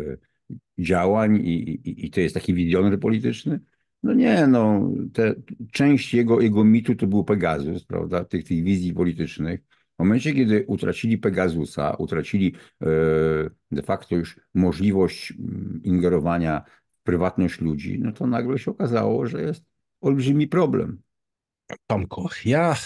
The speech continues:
Speaker 2: e, powiem w ten sposób. E, Jarosław Kaczyński dzisiaj będzie bardzo smutny, dlatego że,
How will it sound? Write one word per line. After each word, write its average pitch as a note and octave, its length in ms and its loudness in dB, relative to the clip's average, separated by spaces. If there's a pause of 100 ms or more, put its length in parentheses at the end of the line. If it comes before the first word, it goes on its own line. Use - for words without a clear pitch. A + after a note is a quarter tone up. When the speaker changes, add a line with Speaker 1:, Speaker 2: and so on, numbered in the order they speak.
(120)
Speaker 2:
e, C3+ 300 2 (460)
powiem A#2 280 2
w - 60 -8
ten G#2+ 140 0
sposób. F2+ 480 -4 (640)
E, F2 60 0
Jarosław C3+ 380 0
Kaczyński G#2 720 -2 (300)
dzisiaj G#2 300 0
będzie G2+ 240 2
bardzo G2 320 -2
smutny, F#2+ 800 -4 (140)
dlatego A2+ 720 -2
że, F#2+ 420 -2